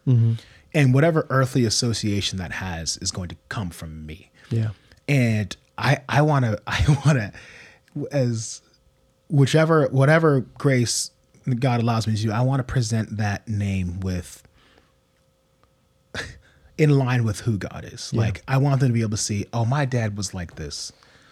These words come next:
Speaker 2: so I can trust that God is gonna be like this."
Speaker 1: Yeah.
Speaker 2: Um, which is huge. That's terrifying.
Speaker 1: Yeah.
Speaker 2: But, um, but, but I,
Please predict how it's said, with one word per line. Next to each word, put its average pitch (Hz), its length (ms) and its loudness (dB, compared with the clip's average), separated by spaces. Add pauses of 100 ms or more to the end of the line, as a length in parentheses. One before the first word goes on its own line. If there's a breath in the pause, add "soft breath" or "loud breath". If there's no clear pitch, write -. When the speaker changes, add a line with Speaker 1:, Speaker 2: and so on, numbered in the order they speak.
(160 soft breath)
Speaker 2:
so - 160 -4
I 123 60 2
can 120 120 -2
trust - 260 -6
that 87 100 -8
God 85 220 -8
is 80 60 -12
gonna 76 140 -14
be - 180 -18
like - 180 -20
this." - 380 -18
Speaker 1:
Yeah. 113 220 2 (520 soft breath)
Speaker 2:
Um, 92 400 -6 (140)
which - 160 -8
is - 140 -4
huge. - 640 -10 (300)
That's 107 260 -6
terrifying. 90 840 -10
Speaker 1:
Yeah. 110 300 -2
Speaker 2:
But, 104 400 -4
um, 85 500 -10 (1160 soft breath)
but, 147 180 0
but 147 120 0
I, 143 120 0